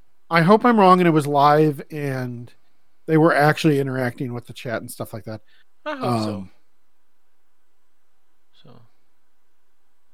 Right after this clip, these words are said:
Speaker 1: I mean, there's one really good way to tell. With the Metallica thing, when they were done playing the music, if that was the be-, if that was in the middle of a,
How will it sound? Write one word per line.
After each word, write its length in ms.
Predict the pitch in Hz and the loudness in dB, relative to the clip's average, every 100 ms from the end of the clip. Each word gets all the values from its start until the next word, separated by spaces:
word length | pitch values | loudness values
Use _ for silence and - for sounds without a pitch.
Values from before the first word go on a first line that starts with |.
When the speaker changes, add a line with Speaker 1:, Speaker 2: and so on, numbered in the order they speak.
| - - - - - | -20 -20 -20 -16 0
Speaker 1:
I 60 | 180 | 6
mean, 200 | 190 185 | 8 8
there's 200 | 190 156 | 8 6
one 300 | 175 220 196 | 4 6 6
really 320 | 185 196 151 | 6 6 4
good 180 | 143 139 | 2 0
way 180 | 147 139 | 0 -2
to 80 | 107 | -4
tell. 480 | - 139 - - - - - - - - | -8 -8 -8 -16 -20 -20 -20 -20 -20 -8
With 140 | 160 | -6
the 80 | - | -4
Metallica 680 | 151 - 143 143 170 170 180 | -6 -4 0 4 4 2 -2
thing, 200 | 202 202 | -2 -2
when 140 | 180 | -2
they 100 | 151 | 2
were 140 | 156 147 | 2 2
done 220 | 147 143 | 0 -4
playing 260 | - 160 151 | -4 -4 -4
the 60 | |
music, 480 | 127 123 135 175 175 | -8 -10 -6 -6 -6
if 200 | 147 135 - | -12 -12 -12
that 280 | 135 135 170 | -8 -6 0
was 300 | 156 131 - | 0 0 -6
the 240 | 123 123 | -10 -10
be-, 300 | 104 117 113 - | -10 -14 -14 -8
if 280 | 160 127 - | -6 -6 -4
that 200 | 143 147 | -2 2
was 440 | 180 147 131 - - - - - - - - - - | 4 4 0 -12 -18 -20 -20 -20 -20 -20 -20 -16 -2
in 120 | 175 | 2
the 80 | 160 | 2
middle 360 | 143 151 165 165 | 4 6 6 6
of 120 | 156 | 6
a, 140 | 156 | 4